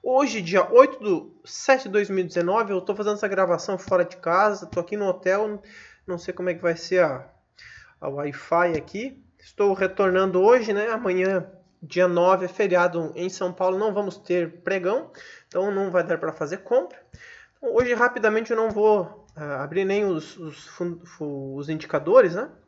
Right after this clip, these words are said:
Fundamentalistas, e eu vou fazer o aporte no Bradesco. Eu nem acompanhei como é que tá a cotação dele, mas o meu objetivo é cinco por cento, tá com quatro ponto zero oito.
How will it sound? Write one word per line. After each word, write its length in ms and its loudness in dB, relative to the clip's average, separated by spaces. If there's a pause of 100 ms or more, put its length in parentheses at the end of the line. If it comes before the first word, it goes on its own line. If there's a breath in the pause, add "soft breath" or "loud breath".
(640)
Fundamentalistas, 1080 -6 (480 loud breath)
e 120 -8
eu 140 4
vou 160 4
fazer 240 2
o 60 6
aporte 560 2 (360)
no 300 2
Bradesco. 760 2
Eu 120 -2
nem 140 2
acompanhei 440 -2
como 160 -4
é 60 -4
que 80 -18
tá 100 -2
a 40 -2
cotação 520 -4
dele, 220 4
mas 240 -2
o 120 0
meu 200 2
objetivo 500 -2
é 80 0
cinco 320 -8
por 160 -6
cento, 380 2
tá 100 -2
com 180 -6
quatro 400 0
ponto 400 -4
zero 360 -4
oito. 380 -2